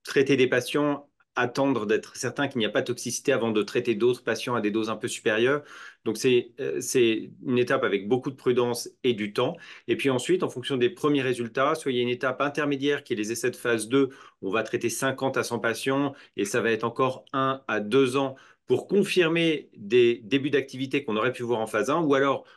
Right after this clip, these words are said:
on a très clairement, dès la phase un, des données d'activité très fortes et on passe en phase trois et on peut accélérer.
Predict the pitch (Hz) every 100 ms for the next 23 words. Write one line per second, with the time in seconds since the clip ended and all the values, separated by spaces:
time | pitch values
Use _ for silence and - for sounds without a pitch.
0 | - 113 117 - 190 190 175 147 147 113
1 | 104 190 175 156 147 135 139 127 _ -
2 | 95 131 120 139 143 123 - 117 110 120
3 | - 110 151 156 143 117 110 - 170 151
4 | 135 120 - - 123 156 202 - - 110
5 | 113 110 165 147 - 139 131 131 165 202